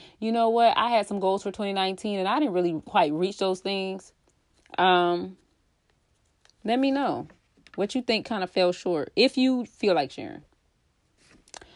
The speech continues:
I would be very interested in knowing. What, matter of fact, let me do this. Let me know what podcast episode was your favorite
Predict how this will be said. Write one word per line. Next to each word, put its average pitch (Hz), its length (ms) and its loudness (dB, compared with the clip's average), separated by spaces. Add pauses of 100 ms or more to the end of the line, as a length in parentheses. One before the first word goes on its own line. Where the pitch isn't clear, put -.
(120)
I - 180 2
would 147 180 4
be 147 200 2
very 208 300 2
interested 143 500 -2
in 131 120 -6
knowing. 127 420 -10 (1120)
What, 269 480 4
matter 269 320 4
of 269 60 -2
fact, 233 280 4
let 226 120 0
me 233 100 0
do 190 140 2
this. - 320 -2 (340)
Let 269 220 6
me 302 180 6
know 214 300 4
what 185 560 2
podcast 180 1000 0 (140)
episode 135 720 -2 (2000)
was 196 320 4
your 175 120 6
favorite 185 600 0